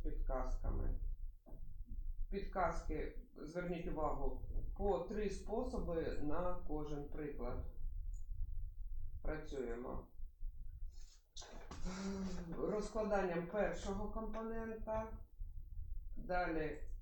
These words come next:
розкладанням другого компонента і округленням. Три, е, способи роботи над прикладами.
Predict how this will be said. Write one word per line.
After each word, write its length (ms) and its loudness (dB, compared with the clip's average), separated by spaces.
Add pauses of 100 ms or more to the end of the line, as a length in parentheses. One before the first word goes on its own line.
(600)
розкладанням 960 0 (140)
другого 840 -2
компонента 1120 2 (760)
і 460 0 (120)
округленням. 920 -2 (360)
Три, 560 0
е, 600 2
способи 840 -4 (1200)
роботи 800 -4 (880)
над 400 -6 (120)
прикладами. 680 -2